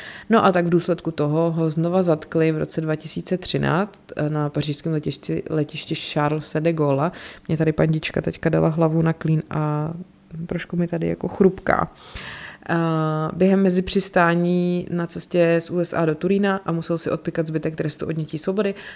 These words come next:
až do roku dva tisíce sedmnáct. Ehm, no a jak jsem teda říkala, tak, eh, celý tady to, ehm, vlastně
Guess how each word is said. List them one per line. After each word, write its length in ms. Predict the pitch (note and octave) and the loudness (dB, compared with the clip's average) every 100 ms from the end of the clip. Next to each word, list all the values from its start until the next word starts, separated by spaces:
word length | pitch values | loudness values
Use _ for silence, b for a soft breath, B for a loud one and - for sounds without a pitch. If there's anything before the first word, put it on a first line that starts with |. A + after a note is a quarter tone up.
| B | B
až 140 | A#3+ | 0
do 100 | A3 | 4
roku 200 | A3 A3 | 2 2
dva 160 | G3 E3+ | -2 -2
tisíce 400 | D#3+ D#3 E3 - | -6 -10 -8 -8
sedmnáct. 680 | - E3+ G3+ F#3+ D3 - - B B B B B | -2 4 6 4 2 -4 -18 B B B B B
Ehm, 760 | F3 F3 E3+ E3 E3 E3 D#3+ E3 F#3+ - | 4 6 6 2 0 -4 -4 -8 -6 4
no 400 | G3 E3+ - E3+ | 6 6 2 2
a 360 | E3+ E3+ E3 - | 4 4 2 0
jak 240 | F#3+ G3 | -2 0
jsem 200 | - G3 | -2 0
teda 220 | F#3 D#3+ | 2 2
říkala, 460 | D3+ D#3+ G#3 A3 A3+ | 2 0 2 4 4
tak, 360 | A3 F#3+ - | 0 -4 -2
eh, 80 | F#3+ F3 E3 D#3+ - - - | 0 2 2 -2 -8 -16 -6
celý 260 | - F#3+ | -2 0
tady 200 | F#3+ F3+ | 0 -2
to, 440 | F3+ F#3+ F#3+ G3+ - | 0 4 4 4 -2
ehm, 760 | - F3 E3+ E3+ E3+ E3+ - - - | -4 0 0 0 -2 -6 -8 -10 -10
vlastně 320 | F3+ - F3 | -8 -6 -6